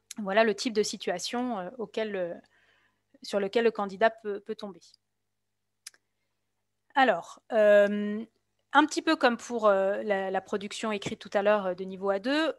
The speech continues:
on a travaillé sur les grilles, ben, on va aussi travailler sur les grilles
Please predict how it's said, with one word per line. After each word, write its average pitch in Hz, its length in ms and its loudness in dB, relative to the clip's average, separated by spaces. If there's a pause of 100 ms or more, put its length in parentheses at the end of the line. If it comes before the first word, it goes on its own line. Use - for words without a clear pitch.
on 214 120 -8
a 214 100 -4
travaillé 214 280 -4
sur 214 200 -6
les 190 100 -12
grilles, 285 200 -6
ben, 247 120 2
on 214 80 -4
va 226 320 4
aussi 269 500 -6 (840)
travailler 240 480 2
sur 269 500 -4 (160)
les 208 180 -6
grilles 240 480 -4